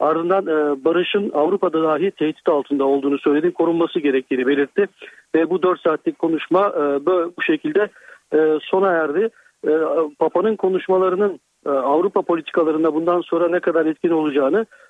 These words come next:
e, önümüzdeki aylardan, e, yıllardan itibaren göreceğiz. Son olarak bir Papa yirmi altı yıl önce Avrupa kurumlarına yine burada Strasbourg'da seslenmişti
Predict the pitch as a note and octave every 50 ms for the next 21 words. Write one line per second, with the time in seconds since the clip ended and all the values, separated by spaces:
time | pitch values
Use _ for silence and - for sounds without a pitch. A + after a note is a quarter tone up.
0 | _ _ - - D3 D#3+ E3 F#3 F#3 E3+ D#3+ F3 F3 - F3 F3 E3+ E3 E3+ E3
1 | D#3+ F#3 G3+ G#3 F#3+ D#3+ C#3+ D3 E3 E3+ F3 E3+ E3+ E3 F#3 F3+ E3 D3 C3+ -
2 | C3 B2+ A#2+ A#2+ A#2+ B2 C3 D#3+ E3 D#3 C#3+ D3+ F#3+ A3 A3 _ - - - -
3 | _ _ - - - G3 G3 F#3+ F3+ F3 F3 F3+ F3 - _ - F#3 D#3 - -
4 | E3 - F#3 F3+ F3 - - D3 D#3 D#3+ E3+ F#3 F3+ F3+ F3+ - - A3 F#3+ E3+
5 | D#3+ D#3+ D3+ F3+ F3+ D3+ - _ _ _ _ _ - C#3 D3 D#3 D3 - E3 -
6 | - D#3+ D#3+ D#3+ D#3+ D#3 D3+ D3 D#3 D3 D#3 F#3+ F#3 F3+ E3 D#3 E3+ E3+ D3+ D#3+
7 | D3+ - - - F3 E3 D3+ D3 C#3+ - - D#3 D3+ - - E3+ E3 - - F3
8 | E3 E3 D#3 D3 - - G3+ G3+